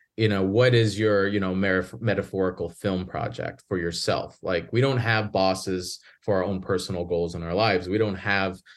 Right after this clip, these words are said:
teachers for our own personal goals in our lives. Like, we have to feel like our back is against the wall and ask and put ourselves out there and, and make it happen. Like, we had a film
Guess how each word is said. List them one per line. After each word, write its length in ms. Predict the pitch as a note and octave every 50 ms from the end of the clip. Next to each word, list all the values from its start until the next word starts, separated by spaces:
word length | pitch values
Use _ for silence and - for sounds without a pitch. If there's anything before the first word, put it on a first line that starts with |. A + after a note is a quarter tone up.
| _ _ -
teachers 560 | - - D3+ C#3+ B2 - A2+ F#2+ F#2 F#2 -
for 160 | - - F#2
our 80 | F2+ F2+
own 140 | F#2 F#2
personal 360 | F#2 - F#2 F2+ - F#2+ F2 E2+
goals 280 | F2+ F2 F2+ F2 F2
in 80 | F2+ E2
our 80 | E2
lives. 260 | F#2+ A#2 B2 G#2 F2+ -
Like, 120 | E2+ F2
we 240 | G2+ G#2 C3 D#3 E3+
have 280 | D#3 C3 B2 A2+ A2+ -
to 120 | - G#2+ F#2+
feel 480 | - - G2+ F#2+ F#2 F2+ F2+ E2+ E2+ _ _ -
like 220 | G#2 G2+ G2+ F#2+ G2
our 100 | F#2 F2+
back 260 | F#2 F2 E2 E2 -
is 120 | F2+ E2+
against 240 | E2+ E2 E2 E2 -
the 80 | D#2 E2
wall 320 | F2 E2+ E2 E2 D#2+ - - - _ -
and 220 | E2+ G2+ F#2+ C2+ -
ask 480 | - G2 F#2 C#2+ - - - - - -
and 160 | F#2 F#2+ -
put 120 | - G2
ourselves 360 | F#2+ F2+ - - F#2 F2 E2+ -
out 260 | E2 E2+ F2+ E2+ -
there 200 | - E2+ E2 E2
and, 440 | - - E2+ E2 D2 D2+ E2+ E2+ E2+ - - - - - - - _ - -
and 180 | G2+ G2 G2+
make 220 | G#2 A2 A2+ A2+ -
it 100 | G2 F#2
happen. 560 | - - G2 G2+ G2+ - - C#2+ - A#2+ - - - - - - - - -
Like, 140 | F#2+ G#2 G2+
we 120 | C#3+ E3
had 120 | E3+ D#3 D3
a 60 | B2
film 580 | - C#3+ C#3 C3+ C3+ C3 B2+ B2 A#2+ - -